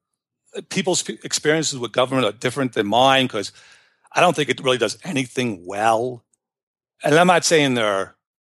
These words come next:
that's their intent, uh, the typical government employee.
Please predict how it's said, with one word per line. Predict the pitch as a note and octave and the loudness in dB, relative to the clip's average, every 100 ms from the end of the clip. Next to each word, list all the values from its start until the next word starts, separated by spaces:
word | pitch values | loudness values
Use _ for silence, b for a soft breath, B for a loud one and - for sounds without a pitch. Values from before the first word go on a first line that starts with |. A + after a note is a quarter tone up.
| _ _ | _ _
that's | - C3 | -4 -2
their | - A2 | -2 -4
intent, | F#2 - - D3+ C#3 C#3 - - _ _ _ | -4 -8 -2 0 0 -4 -12 -14 _ _ _
uh, | - - G1+ - | -12 -10 -12 -14
the | - | -14
typical | - C3+ C3+ B2+ B2 A2+ G#2+ | -4 -4 -4 2 2 2 -4
government | A2 B2 A#2+ | 0 0 0
employee. | A#2 A2 B2 A#2+ A#2+ B2 | -4 -4 0 2 4 2